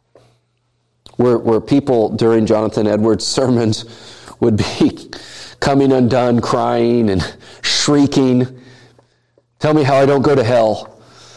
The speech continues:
Uh, it was a movement of God. And what preceded that was prayer. So Wednesday night is our time of dedicated open prayer, right?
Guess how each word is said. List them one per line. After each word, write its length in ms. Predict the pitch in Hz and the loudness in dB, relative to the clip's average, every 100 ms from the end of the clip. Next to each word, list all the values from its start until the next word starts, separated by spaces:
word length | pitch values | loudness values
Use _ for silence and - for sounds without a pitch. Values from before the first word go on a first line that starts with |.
| - - | -20 -6
Uh, 380 | 104 104 98 90 - - - - - - - - _ _ _ - - | -2 0 0 -2 -4 -20 -18 -16 -14 -16 -20 -20 _ _ _ -18 -4
it 120 | 139 | 0
was 180 | 131 113 | 2 2
a 60 | |
movement 420 | 120 151 160 147 | 2 4 4 2
of 140 | 117 98 | 0 0
God. 460 | 117 165 - - - _ _ _ _ _ _ _ _ - | 0 0 -4 -8 -20 _ _ _ _ _ _ _ _ -8
And 360 | 127 117 110 107 | -4 -2 0 0
what 160 | 120 | 0
preceded 440 | - 117 - 185 120 | 0 -2 0 0 2
that 160 | 101 | 0
was 160 | - 101 | 0 -6
prayer. 360 | - 135 143 - - _ _ _ _ _ _ _ - _ _ _ - | -4 -4 -4 -8 -20 _ _ _ _ _ _ _ -20 _ _ _ -6
So 140 | - | 0
Wednesday 380 | 120 147 196 165 | 2 2 2 0
night 240 | 117 139 131 | 0 2 0
is 140 | 110 | 0
our 160 | 123 147 | 0 0
time 300 | - 113 101 | -2 -2 -2
of 80 | |
dedicated 680 | 87 101 101 - 101 104 123 - - - | 0 0 0 -2 0 0 -2 -14 -20 -4
open 340 | 110 - 104 92 | -2 0 -2 -2
prayer, 300 | 98 80 131 | -4 -2 -2
right? 320 | 113 107 | -2 -2